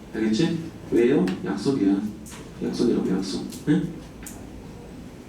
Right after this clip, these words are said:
A of B인데 얘가 사람, 얘가 사물. 명사를 내가 of 다음에 명사,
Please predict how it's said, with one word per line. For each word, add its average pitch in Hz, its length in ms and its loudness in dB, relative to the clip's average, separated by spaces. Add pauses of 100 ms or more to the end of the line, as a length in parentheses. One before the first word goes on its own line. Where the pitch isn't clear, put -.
(2000)
A 147 300 8
of 135 260 6
B인데 117 540 2 (320)
얘가 - 200 2
사람, 156 340 0 (920)
얘가 113 180 0
사물. - 420 4 (1900)
명사를 147 760 4 (520)
내가 120 220 4
of 151 360 8
다음에 127 280 4
명사, 127 540 4